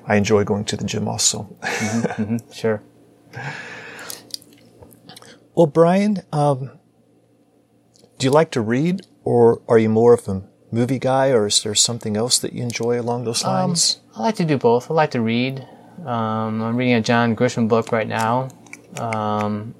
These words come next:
Speaker 2: I like the movies and I like videos. Um, I like reading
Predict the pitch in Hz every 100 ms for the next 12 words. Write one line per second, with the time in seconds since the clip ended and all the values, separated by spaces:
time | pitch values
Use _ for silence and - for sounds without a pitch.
0 | - 175 165 - - - - 143 127 123
1 | 123 127 123 123 117 113 110 113 113 113
2 | 110 107 - - - - - - - -
3 | - - 120 113 110 107 104 104 104 -
4 | - - - - 117 120 113 120 117 113